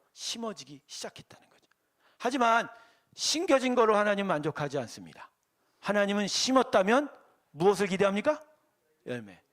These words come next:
그러니까 어떻게 해야 돼요? 씨가 싹이 트고 그리고 자라야 돼요. 자라야 돼. 아, 자라지 않고 싹만 튼다고 열매 맺습니까? 아니죠. 자라가야죠. 자라가면서 끝내는 꽃이 피고 그 자리에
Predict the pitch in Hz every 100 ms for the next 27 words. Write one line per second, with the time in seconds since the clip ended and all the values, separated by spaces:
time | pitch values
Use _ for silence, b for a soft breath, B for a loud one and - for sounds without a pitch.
0 | - 185 226 233 180 208 202 170 110 -
1 | _ - - 247 247 311 - - _ _
2 | _ _ - - 233 247 269 262 254 285
3 | - - 202 269 - - _ _ _ _
4 | _ _ - 180 233 285 277 170 120 98
5 | _ - - 220 302 190 165 156 B B
6 | B - 202 - 226 262 247 247 - 269
7 | 269 262 240 240 196 196 180 - 160 220
8 | 294 _ _ _ _ _ - 107 104 -
9 | _ _ _ _ - - 143 165 131 107
10 | _ _ _ _ _ _ _ - - 143
11 | 170 147 113 - 139 156 156 139 120 196
12 | 285 - - _ _ _ _ 208 185 165
13 | 160 220 - 202 165 202 294 _ _ _
14 | _ _ - 135 123 127 247